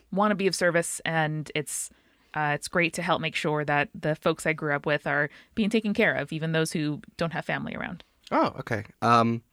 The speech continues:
Speaker 2: you know, it's funny, everything you're talking about is, like, Lake Town, historic Lake Town district. Uh, to the outside, it, it looks like this, this preserved place, and that's the thing. It's like everything stays the way it is. But there is another thing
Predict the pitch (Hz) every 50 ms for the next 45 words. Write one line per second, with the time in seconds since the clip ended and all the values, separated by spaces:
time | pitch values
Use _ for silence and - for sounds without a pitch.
0 | _ _ _ _ _ _ _ _ _ - - - - - - - 147 160 196 208
1 | 202 190 165 - - - - - - 156 143 156 151 147 - - - 214 254 247
2 | 208 165 135 123 113 87 67 - - - - - 127 123 117 135 135 127 117 110
3 | 98 - 110 107 104 185 202 - 180 123 - 110 110 107 95 - - _ _ -
4 | 117 127 123 - _ _ - - 135 123 123 123 120 - - - 123 113 107 110
5 | 123 110 - - 131 127 123 113 - 123 123 113 104 - - 110 107 107 104 101
6 | 104 113 120 - - 110 104 98 95 - - - - - - - - - - -
7 | 107 107 104 - 131 127 131 147 165 175 165 - - 131 113 107 107 107 107 107
8 | 104 110 113 113 107 113 113 - - 110 101 101 104 95 - - - - - _
9 | _ - 101 - - - - 113 104 101 104 117 113 113 113 107 104 101 - _
10 | - - 107 107 104 98 - 104 104 98 - - - - - 117 120 120 - -
11 | 123 - - 117 117 117 110 107 101 101 95 - 107 104 101 95 80 107 113 107
12 | 113 104 107 107 - - - 113 107 110 104 107 107 101 101 101 101 101 107 110
13 | 107 - - 127 147 170 - - 262 330 330 392 392 330 302 285 269 240 247 233
14 | - - - 226 214 208 180 151 139